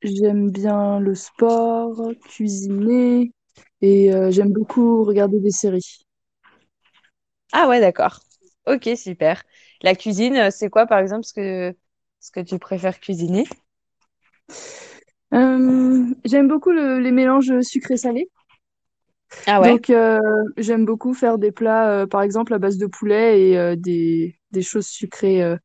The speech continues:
Speaker 1: à côté. <laughs> Par
Speaker 2: Ah ouais,
Speaker 1: exemple,
Speaker 2: d'accord,
Speaker 1: euh,
Speaker 2: ouais.
Speaker 1: du, du lait de coco, du beurre de cacahuète, euh, des choses comme ça.
Speaker 2: Ah ouais, d'accord, les mélanges. Ouais, sucré-salé, c'est vrai que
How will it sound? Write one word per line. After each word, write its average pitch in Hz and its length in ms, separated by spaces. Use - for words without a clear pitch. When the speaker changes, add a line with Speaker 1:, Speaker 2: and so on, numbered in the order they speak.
Speaker 1:
à 185 100
côté. 190 380
<laughs> - 300
Par 196 160
Speaker 2:
Ah 262 140
ouais, 254 120
Speaker 1:
exemple, - 0
Speaker 2:
d'accord, 185 400
Speaker 1:
euh, - 20
Speaker 2:
ouais. 190 200
Speaker 1:
du, 190 540
du 196 140
lait 202 100
de - 60
coco, 208 400
du 196 120
beurre 185 200
de 185 80
cacahuète, 185 600
euh, 170 80
des 180 100
choses - 180
comme 175 160
ça. - 100
Speaker 2:
Ah 214 160
ouais, 214 80
d'accord, 180 300
les 165 120
mélanges. 160 420
Ouais, 185 280
sucré-salé, 170 760
c'est 156 200
vrai 143 140
que - 280